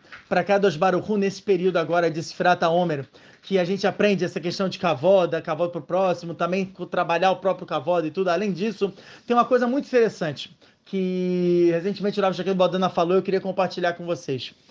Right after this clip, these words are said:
Que é o seguinte, é... Existe um pasuk no Teilim, se não me engano, no Teilim Samerrei, no pasuk Yud. Deixa eu ver se tem até, realmente você teria o Teilim aqui? Ah, ó.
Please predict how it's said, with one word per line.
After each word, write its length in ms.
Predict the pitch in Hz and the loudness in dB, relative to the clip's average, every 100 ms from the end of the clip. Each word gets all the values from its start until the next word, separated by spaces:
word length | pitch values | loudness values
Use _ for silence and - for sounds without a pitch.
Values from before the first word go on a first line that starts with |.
| - - - - | -20 -20 -20 2
Que 80 | |
é 40 | 262 | 4
o 80 | 262 | 4
seguinte, 580 | 262 208 180 - 143 - _ _ _ _ | 0 0 -2 -4 -8 -10 _ _ _ _
é... 680 | 175 175 175 170 165 165 160 160 151 147 139 139 _ _ _ _ _ _ | 0 4 4 4 2 0 -2 -2 -4 -4 -4 -8 _ _ _ _ _ _
Existe 320 | 185 196 214 | 0 0 2
um 80 | 233 | 0
pasuk 640 | 196 180 165 - 202 170 | 2 0 0 2 2 2
no 120 | 165 151 | -4 -4
Teilim, 500 | 175 156 147 180 143 | -2 -2 0 -2 -4
se 160 | - | -8
não 60 | 156 | -8
me 60 | |
engano, 240 | 160 180 175 | -4 -2 -2
no 40 | |
Teilim 540 | 170 170 156 156 190 180 | -2 -4 -2 0 0 -2
Samerrei, 1080 | - 180 185 170 131 - 147 170 214 214 _ _ _ | -2 -2 0 0 -4 -6 -2 2 2 -2 _ _ _
no 100 | 156 | -6
pasuk 420 | - 151 196 185 - | -2 -2 -4 -6 -4
Yud. 360 | 180 190 123 117 _ _ _ _ _ | 4 4 4 -6 _ _ _ _ _
Deixa 240 | 165 156 165 | -16 -14 -12
eu 40 | |
ver 100 | 160 | -12
se 60 | - | -12
tem 120 | 160 | -14
até, 200 | 156 180 | -10 -6
realmente 340 | 185 185 214 | -4 -4 -4
você 80 | 208 | -2
teria 200 | 208 226 | -2 -2
o 20 | |
Teilim 280 | - 170 170 | -4 -8 -8
aqui? 220 | 165 202 - | -10 -12 -12
Ah, 160 | 175 139 - | -12 -12 -12
ó. 180 | 165 | -12